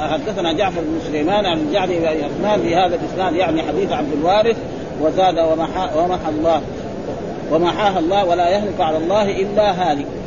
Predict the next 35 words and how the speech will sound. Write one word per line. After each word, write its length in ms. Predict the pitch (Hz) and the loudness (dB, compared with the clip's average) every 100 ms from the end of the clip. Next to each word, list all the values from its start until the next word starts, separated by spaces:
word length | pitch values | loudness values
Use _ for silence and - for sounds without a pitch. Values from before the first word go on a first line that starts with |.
| - - | -10 -4
لا 120 | 170 196 | 0 0
يهلك 220 | 196 - | 0 0
على 120 | 160 | -2
الله 260 | 156 202 185 | 0 0 0
إلا 240 | 180 175 | 2 2
هالك 120 | 165 160 | 2 0
الذي 260 | 156 170 185 | -2 -2 -2
ما، 100 | 190 165 | -4 0
ما 100 | 180 | 0
فيه 260 | 170 165 151 | 2 0 0
خير. 140 | 147 131 - - - | 0 -2 -4 -6 0
قال 160 | 196 180 | 2 2
القاضي 380 | 147 185 165 | 2 2 2
عياض 240 | 165 180 165 | 2 2 2
رحمه 280 | 160 160 147 | 0 -2 -2
الله 240 | 156 180 147 | 2 2 2
تعالى: 340 | 202 175 156 156 | 0 2 2 0
"معناه 400 | 143 143 170 214 214 - - | -2 0 2 2 0 -6 -4
من 220 | - 330 - | 0 0 2
ختم 220 | 233 196 | 2 4
هلاكه"، 600 | 160 160 180 220 - 208 - 147 - - - - - | 4 4 4 2 2 -2 -2 -6 -6 -8 -8 -6 0
يعني 500 | 165 160 160 151 143 - - - - - 156 | 2 4 2 2 -2 -6 -8 -8 -6 -4 0
من 240 | 160 156 196 | 2 2 2
ختم 200 | 208 196 165 160 170 - 147 | 2 2 2 0 -6 -2 -2
هلاكه 500 | 151 202 214 226 226 - - | 2 0 2 2 2 -2 -4
وسدت 420 | 160 220 185 180 | -2 -2 0 0
عليه 380 | 156 165 190 185 | 2 2 2 2
أبواب 300 | 160 170 190 170 | 0 2 2 2
الهدى 400 | 156 190 190 165 | 0 2 2 2
مع 140 | 156 | 0
سعة 260 | 151 185 175 170 | -2 -2 -2 0
رحمة 280 | 185 180 170 | 0 0 -2
الله 300 | 160 185 185 | 0 2 2
سبحانه 480 | 156 151 165 190 190 208 | 2 -2 -2 -2 0 0
وتعالى، 440 | 196 180 143 135 | 2 2 2 -2